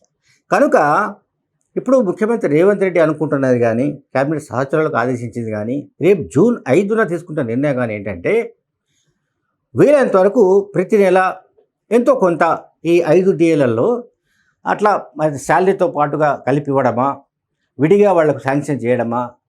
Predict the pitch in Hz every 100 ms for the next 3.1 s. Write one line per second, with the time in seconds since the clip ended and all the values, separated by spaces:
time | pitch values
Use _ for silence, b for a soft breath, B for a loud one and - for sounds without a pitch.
0 | - 156 233 214 156 127 165 220 226 170
1 | 175 175 180 139 151 143 151 143 101 _
2 | - 123 135 143 135 131 110 - 139 175